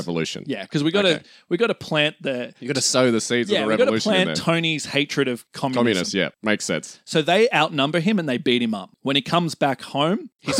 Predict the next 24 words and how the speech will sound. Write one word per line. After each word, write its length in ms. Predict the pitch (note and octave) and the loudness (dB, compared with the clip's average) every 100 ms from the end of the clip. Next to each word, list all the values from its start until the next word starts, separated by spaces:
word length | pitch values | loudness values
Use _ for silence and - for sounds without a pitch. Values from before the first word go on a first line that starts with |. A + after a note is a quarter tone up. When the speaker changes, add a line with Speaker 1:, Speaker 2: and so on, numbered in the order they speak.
| - | 0
Speaker 1:
<laughs> 120 | - | 0
I 60 | A#3+ | -2
joked 360 | E3+ E3 - | 0 -2 -2
about 260 | E3 C3+ B2 | -2 0 0
this 180 | C#3+ - | 0 -2
cliche 520 | - B2+ C3 B2+ A#2 - | 0 0 2 0 -2 0
<laughs> 20 | |
being 260 | C3 B2 | 2 2
in 100 | A#2 | 2
the 100 | G#2 | 0
comic. 340 | - C3+ B2 - | 0 0 2 0
I 140 | B2 | -2
can't 180 | F3 D#3 | 0 0
believe 180 | C#3+ B2+ | 0 2
you 60 | |
actually 300 | A#2 A2+ B2+ | 0 0 -4
did 180 | A2+ A#2+ | -4 -4
it 60 | C3 | -4
Speaker 2:
He 100 | E3 | 2
has, 240 | F3+ F3 | 2 0
<laughs> 60 | - | -4
Speaker 1:
in 220 | - G3 | 0 0
your 220 | - G#3 C3+ | 2 0 2
Speaker 2:
yeah, 160 | F#3+ | 0